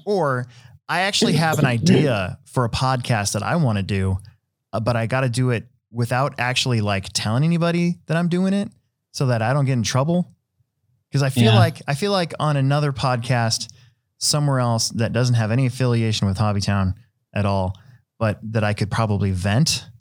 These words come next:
Speaker 1: Like, Bill Burr does this really well. Burr, Burr, Bill Burr does his own podcast. It's like,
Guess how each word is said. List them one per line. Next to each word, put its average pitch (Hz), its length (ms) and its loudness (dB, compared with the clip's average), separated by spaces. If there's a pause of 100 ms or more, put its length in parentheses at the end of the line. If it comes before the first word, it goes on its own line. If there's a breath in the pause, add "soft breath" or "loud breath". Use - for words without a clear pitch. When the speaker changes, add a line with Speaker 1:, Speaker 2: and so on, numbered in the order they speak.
(160)
Speaker 1:
Like, 139 200 -6
Bill 208 160 -2
Burr 135 220 0
does 107 180 -2
this 101 180 0
really 101 160 0
well. 98 220 -2
Burr, 139 180 0
Burr, 123 320 0
Bill 143 340 -4
Burr 120 200 0
does 101 160 0
his 98 140 -2
own 151 200 0
podcast. 123 600 -2
It's - 140 -2
like, 165 240 -4